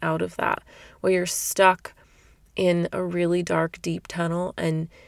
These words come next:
you see everyone else functioning in a way that you don't know how to implement in your life, I can teach you that.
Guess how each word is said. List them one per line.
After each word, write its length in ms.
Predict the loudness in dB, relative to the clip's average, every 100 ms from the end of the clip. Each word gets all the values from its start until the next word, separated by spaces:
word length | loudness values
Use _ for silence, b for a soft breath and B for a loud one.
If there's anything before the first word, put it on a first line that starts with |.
| B
you 180 | -2 0
see 440 | 0 -2 0 0
everyone 480 | 2 0 0 0 0
else 400 | 0 0 0 -2
functioning 840 | -4 -2 -2 -2 -2 -2 -2 -4 B B B -2
in 120 | 2
a 80 | 2
way 260 | 2 2
that 160 | 2 0
you 220 | 0 0
don't 240 | 0 0 0
know 260 | 0 -2
how 500 | -2 -2 0 0 -2 -6
to 280 | -8 -4 -2
implement 500 | -2 -2 0 0 -2
in 160 | -4
your 160 | -2 -2
life, 380 | -4 -4 -6 -8
I 60 | -12
can 180 | -8 -6
teach 280 | -6 -6
you 80 | -6
that. 260 | -6 -4